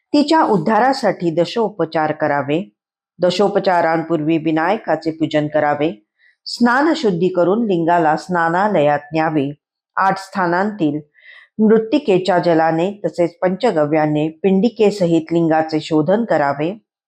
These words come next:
दिव्य गंगा जलादिकांचे पूजन करून लिंगाला चा-, त्या जलात अधिवास करावा,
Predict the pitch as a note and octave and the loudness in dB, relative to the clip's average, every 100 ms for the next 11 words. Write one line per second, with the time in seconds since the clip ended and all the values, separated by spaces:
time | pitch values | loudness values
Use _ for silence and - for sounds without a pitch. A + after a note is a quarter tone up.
0 | _ - G3+ G#3 F3+ F3 F3 E3+ F#3 G#3+ | _ 0 4 4 4 4 2 2 2 2
1 | F#3+ E3 E3 D#3 D#3+ D3+ D3+ D3+ D#3+ D#3+ | 2 2 0 0 -2 -2 -2 -4 -8 -2
2 | D#3+ D#3 G3+ E3 D3+ _ _ _ _ _ | -2 2 0 0 -4 _ _ _ _ _
3 | _ _ A3+ A3 E3 E3 F3 G3 G3 G#3 | _ _ 2 4 2 2 0 0 2 2
4 | G3 D#3 - - _ _ F3+ D3+ C3 - | 2 0 -4 -14 _ _ 0 0 0 -6
5 | _ - F#3 E3 D#3 E3 D#3+ D3+ D3+ - | _ -2 2 2 2 2 4 2 -2 -2
6 | F3 E3+ F3 G#3 - D3+ C#3+ C3+ D3+ | 0 2 2 0 -2 -2 0 -2 -4